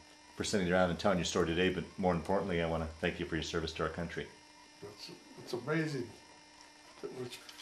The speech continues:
Speaker 2: explain what it is.
Speaker 1: Oh, all the stuff, anything you wanna explain in this. This is a wonderful
Speaker 2: Okay,
Speaker 1: collection.
Speaker 2: this is a, this is a presidential unit set,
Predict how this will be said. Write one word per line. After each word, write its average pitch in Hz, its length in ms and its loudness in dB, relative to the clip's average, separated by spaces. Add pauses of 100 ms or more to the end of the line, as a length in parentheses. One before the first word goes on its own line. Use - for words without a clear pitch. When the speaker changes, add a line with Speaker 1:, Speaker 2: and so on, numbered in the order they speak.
(680)
Speaker 2:
explain 165 520 10
what 151 220 12
it 135 100 2
is. 156 320 10
Speaker 1:
Oh, 127 200 12
all 123 160 12
the 113 100 12
stuff, 113 420 12
anything 120 420 12
you 110 100 12
wanna 104 180 12
explain 135 340 10
in 85 100 8
this. 73 160 4
This - 160 6
is 80 120 6
a 82 60 12
wonderful 117 420 12
Speaker 2:
Okay, - 80 2
Speaker 1:
collection. 101 380 12
Speaker 2:
this 269 280 12
is - 180 2
a, 175 160 6 (240)
this 185 300 12
is 170 180 8
a 143 340 6 (2000)
presidential 175 760 12
unit 170 440 12
set, 156 360 8